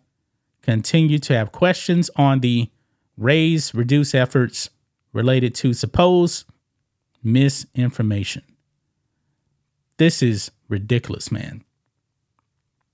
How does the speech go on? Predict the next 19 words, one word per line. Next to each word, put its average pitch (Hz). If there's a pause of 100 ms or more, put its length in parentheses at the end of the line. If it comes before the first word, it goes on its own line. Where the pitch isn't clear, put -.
(500)
This 165
is 117
absolutely 131 (200)
ridiculous 107 (640)
that 120
they 170
were 151
actually 160
going 139
out 113
there - (1300)
and 139
trying 170
to 135
silence 156
you. 139
Actually, 151
they 151
did, 170